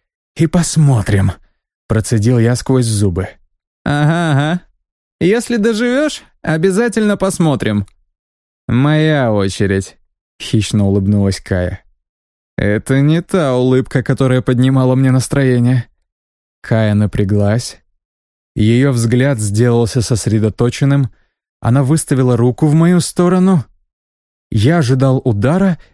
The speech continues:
и новой порции неприятных ощущений, но Кая остановилась, нахмурилась и повернула голову в сторону. "У нас гости",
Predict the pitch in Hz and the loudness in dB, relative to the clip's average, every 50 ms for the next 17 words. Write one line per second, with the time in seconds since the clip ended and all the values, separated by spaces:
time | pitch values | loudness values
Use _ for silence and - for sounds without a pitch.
0 | _ - 147 151 156 170 190 185 185 170 - - 180 185 170 - - 165 156 160 | _ -2 0 2 2 2 2 2 2 0 0 0 0 0 -2 -2 -2 0 0 0
1 | 160 156 165 156 160 165 156 - 160 151 - - 151 131 - - 147 123 - - | 0 0 0 0 0 0 0 0 -2 -2 0 0 -2 -2 -2 -4 -4 -4 -6 -4
2 | - 170 143 123 113 107 104 107 107 104 98 - - 113 110 107 104 - - 104 | -2 0 0 2 2 2 2 2 0 0 0 0 0 0 0 0 -2 -2 -4 -6
3 | - - - 104 101 101 95 95 113 139 147 151 147 - - _ _ _ _ _ | -6 -4 -4 -2 0 0 0 0 0 0 0 -2 -4 -8 -12 _ _ _ _ _
4 | _ _ _ _ _ _ _ _ - 104 104 104 101 - - 104 104 104 104 120 | _ _ _ _ _ _ _ _ -2 0 0 0 0 -2 0 0 0 2 2 2
5 | 127 143 156 165 - - - _ _ _ _ _ _ _ _ _ _ _ - 120 | 0 0 -2 -2 -6 -8 -14 _ _ _ _ _ _ _ _ _ _ _ -4 -2
6 | - - 117 107 113 110 113 123 139 151 151 151 120 113 123 123 127 127 127 123 | 0 0 0 0 0 0 2 2 2 2 0 0 0 0 0 0 0 0 -2 -4
7 | - - - - - 113 101 95 92 90 87 87 - _ _ _ _ _ _ _ | -6 -8 -8 -4 -4 -2 -2 -2 -2 -2 -4 -6 -8 _ _ _ _ _ _ _
8 | _ _ _ _ _ _ _ _ _ _ _ _ _ _ _ _ _ _ _ _ | _ _ _ _ _ _ _ _ _ _ _ _ _ _ _ _ _ _ _ _
9 | - 113 110 110 110 107 98 107 113 117 110 101 - - - 98 90 - | -2 0 2 2 2 0 0 0 0 0 0 0 -2 -4 -6 -6 -6 -8